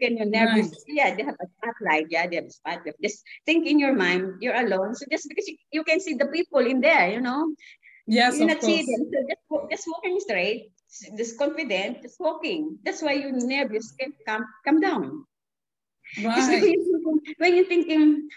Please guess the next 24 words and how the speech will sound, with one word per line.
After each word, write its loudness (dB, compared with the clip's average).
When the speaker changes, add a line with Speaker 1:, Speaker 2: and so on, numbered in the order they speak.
Speaker 1:
"I -8
love -2
people, -6
oh -6
my -4
God, 0
how, -4
what -6
to -6
do -8
with -4
it?" -2
I'm -6
Speaker 2:
Yes, 0
Speaker 1:
nervous. -12
Speaker 2:
you 0
will -2
Speaker 1:
So 2
the -2
Speaker 2:
panic. 2
Speaker 1:
more 2
nervous 0
is -20
coming -2